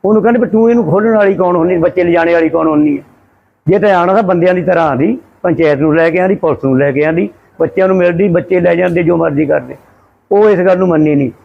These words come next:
ਉਹ ਪਿੰਡ ਵਾਸੀਆਂ ਨੇ ਉਹਨੂੰ ਉੱਥੇ ਉਹਦੇ ਖੰਭੇ ਦੇ ਨਾਲ ਹੀ, ਜਿੱਦਾਂ ਵੀ ਜੋ ਵੀ ਦ੍ਰਿਸ਼ ਹੈਗਾ, ਉਹਨਾਂ ਨੇ ਪਿੰਡ ਵਾਸੀਆਂ ਨੇ ਹੀ ਉਹਨੂੰ ਨਾਲ ਹੀ ਉਹਨੂੰ ਲਪੇਟ ਦਿੱਤਾ। ਉਹਦੇ ਵਿੱਚ ਬਾਅਦ ਦੇ ਵਿੱਚ ਪੁਲਿਸ ਆਈ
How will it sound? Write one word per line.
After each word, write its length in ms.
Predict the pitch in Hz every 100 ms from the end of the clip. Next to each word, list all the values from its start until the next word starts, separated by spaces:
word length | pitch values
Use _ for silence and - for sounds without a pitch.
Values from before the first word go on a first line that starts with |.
| -
ਉਹ 60 | -
ਪਿੰਡ 240 | 202 226
ਵਾਸੀਆਂ 440 | 196 190 156 202 196
ਨੇ 140 | 196
ਉਹਨੂੰ 200 | 202 202
ਉੱਥੇ 320 | 196 - 190
ਉਹਦੇ 180 | 196 190 175 -
ਖੰਭੇ 220 | 170 190
ਦੇ 60 |
ਨਾਲ 280 | 175 156 156
ਹੀ, 280 | 156 147 139 - _ _ -
ਜਿੱਦਾਂ 260 | 175 160 180
ਵੀ 80 |
ਜੋ 200 | 160 170
ਵੀ 100 | 175
ਦ੍ਰਿਸ਼ 360 | 151 147 156 135
ਹੈਗਾ, 340 | 143 156 117 - - _ -
ਉਹਨਾਂ 200 | 185 196
ਨੇ 80 | 190
ਪਿੰਡ 200 | 180 175
ਵਾਸੀਆਂ 420 | 165 165 165 165
ਨੇ 100 | 160
ਹੀ 100 | 151
ਉਹਨੂੰ 260 | 160 165 131 - - -
ਨਾਲ 220 | 156 151
ਹੀ 200 | 147 151
ਉਹਨੂੰ 200 | 156 160
ਲਪੇਟ 240 | 135 139 127
ਦਿੱਤਾ। 340 | 120 - 123 - - - - - 170
ਉਹਦੇ 200 | 202 180
ਵਿੱਚ 380 | 165 165 139 117 _ _ -
ਬਾਅਦ 260 | 143 160 185
ਦੇ 80 | 208
ਵਿੱਚ 180 | 196 196
ਪੁਲਿਸ 340 | 180 175 147
ਆਈ 280 | 170 180